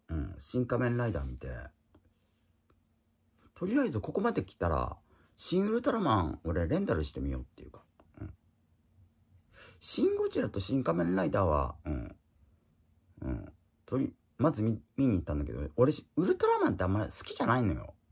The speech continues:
うん。兄弟化して戦うのが好きじゃないから。うん。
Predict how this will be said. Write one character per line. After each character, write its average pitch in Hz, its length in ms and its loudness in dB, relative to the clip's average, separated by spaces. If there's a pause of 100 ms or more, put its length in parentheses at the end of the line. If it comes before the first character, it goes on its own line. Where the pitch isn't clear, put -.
う 80 60 -6
ん。 65 300 -6 (640)
兄 190 120 2
弟 220 240 6
化 208 140 -2
し - 100 -6
て 165 60 0
戦 180 160 -4 (220)
う - 40 2
の 80 80 2
が 87 100 2
好 - 100 -6
き - 80 -6
じ 76 100 -6
ゃ - 20 -6
な 71 80 -4
い 69 60 -6
か 69 80 -12
ら。 - 140 -20 (320)
う - 20 -10
ん。 - 200 -12